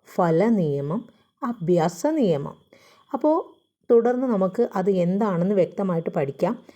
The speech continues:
അതിനു മുൻപ് സന്നദ്ധതാ നിയമവും ഫല നിയമവും അഭ്യാസ നിയമം ഇതിൻ്റെയൊക്കെ വക്താവ് എന്ന് പറയുന്നത് ആരാണ്?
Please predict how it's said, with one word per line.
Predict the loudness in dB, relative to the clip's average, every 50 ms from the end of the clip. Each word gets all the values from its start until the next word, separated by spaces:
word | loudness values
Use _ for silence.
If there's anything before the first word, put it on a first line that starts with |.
| _ _ _
അതിനു | 0 2 2 4 2
മുൻപ് | 2 0 0 0 0 0 0 0
സന്നദ്ധതാ | -2 -4 -4 -2 -2 0 -2 -2 0 0 0 0 0 0 0
നിയമവും | 0 0 0 0 0 -2 -2 -2 -4 -4 -4
ഫല | -2 0 0 0 0 0
നിയമവും | 0 0 0 0 0 -2 -2 -2 -4 -6 -6 -4
അഭ്യാസ | -6 -6 -4 -4 -4 -2 -2 -4 -4 -2
നിയമം | -2 0 0 -2 -2 -4 -4 -6 -6 -8 -14 -20 _ _ _ _
ഇതിൻ്റെയൊക്കെ | -4 -2 0 0 2 0 0 0 0
വക്താവ് | -2 0 -2 -6 -6 -6 _ -2 0 0 0 0
എന്ന് | 0 -2 -2
പറയുന്നത് | -2 0 0 0 0 0 -2 -2 -2 -2
ആരാണ്? | -2 0 0 0 -2 -2 -2 -4 -6